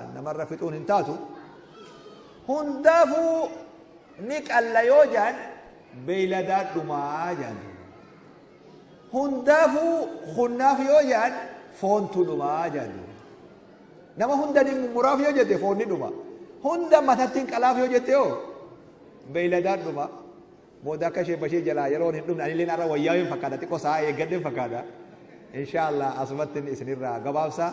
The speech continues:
Ammoo arra irro guddoo boruuf hin kaayadhe duubaan. Ani nin hibadha tiyya duuba. Akka roga garaafe, ija banaan godhe amma arra duuba. Caayaa diimeessuu waan jaan duuba.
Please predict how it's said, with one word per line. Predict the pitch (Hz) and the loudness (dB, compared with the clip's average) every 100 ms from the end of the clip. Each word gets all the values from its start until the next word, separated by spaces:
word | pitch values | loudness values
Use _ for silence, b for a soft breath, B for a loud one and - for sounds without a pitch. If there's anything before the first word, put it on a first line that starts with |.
| - - - - - - - - - | -6 -16 -18 -20 -20 -20 -20 -20 -8
Ammoo | 151 170 185 220 214 202 185 170 165 | -2 0 2 4 4 4 4 2 0
arra | - 190 214 262 240 - - - - - - - - | 0 0 2 2 0 -8 -16 -20 -20 -20 -20 -20 -2
irro | 180 196 202 | 2 4 4
guddoo | 196 277 - - 254 247 220 165 | 4 2 0 2 4 4 2 0
boruuf | 185 185 196 | 2 4 4
hin | 220 | 0
kaayadhe | 185 160 135 127 | 0 0 0 -4
duubaan. | 117 101 85 - - | -8 -10 -12 -14 -10
Ani | 139 160 | -8 -2
nin | 196 | 0
hibadha | 190 156 127 | 0 0 -4
tiyya | 101 107 98 | -8 -10 -10
duuba. | 90 - - - | -12 -16 -20 -6
Akka | 180 | 0
roga | 196 185 | 2 4
garaafe, | 220 160 139 135 - - - - - | 4 2 -2 -6 -14 -18 -20 -16 -4
ija | 190 180 | 2 4
banaan | 196 220 226 208 | 8 6 6 0
godhe | 185 165 | 0 0
amma | 165 156 | 0 -2
arra | 147 127 | -2 -4
duuba. | 107 92 - - - - - - | -8 -12 -16 -20 -20 -20 -14 0
Caayaa | 196 208 226 208 | 4 6 6 4
diimeessuu | 202 214 202 202 | 6 4 6 2
waan | 180 139 | 2 2
jaan | 123 95 | -4 -6
duuba. | - | -14